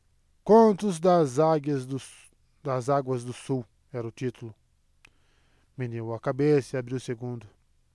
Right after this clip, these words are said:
As Últimas e Mais Intrépidas Aventuras do Príncipe Zatrebos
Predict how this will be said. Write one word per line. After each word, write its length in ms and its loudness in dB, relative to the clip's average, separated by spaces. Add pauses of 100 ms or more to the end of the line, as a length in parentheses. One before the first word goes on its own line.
(1200)
As 320 8
Últimas 520 2
e 60 -2
Mais 240 0
Intrépidas 640 -2
Aventuras 560 -2
do 140 -8
Príncipe 480 -8
Zatrebos 1160 -6